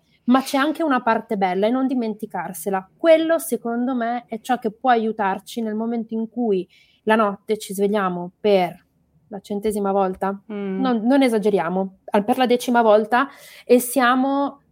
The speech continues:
Speaker 1: sfiniti e l'unica cosa che riusciamo a pensare è: "Ti prego, dormi, ti supplico, dormi, fammi dormire almeno due ore", ok?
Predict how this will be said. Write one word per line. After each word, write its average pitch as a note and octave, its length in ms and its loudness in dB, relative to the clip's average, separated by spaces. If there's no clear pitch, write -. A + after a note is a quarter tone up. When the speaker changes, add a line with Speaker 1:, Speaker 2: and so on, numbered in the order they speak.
Speaker 1:
sfiniti B3 640 0
e A3 60 4
l'unica B3 320 0
cosa C#4 220 -2
che C4 80 -6
riusciamo A#3+ 260 -2
a A3 40 -6
pensare A3+ 420 -2
è: G3+ 160 -10
"Ti G#3+ 200 -4
prego, G#3 560 2
dormi, F#3+ 580 0
ti G3+ 140 -8
supplico, G#3 720 -2
dormi, G3+ 440 2
fammi C4+ 340 2
dormire A3 460 0
almeno A#3 400 -2
due G3+ 240 2
ore", F3+ 420 -2
ok? F#3+ 460 0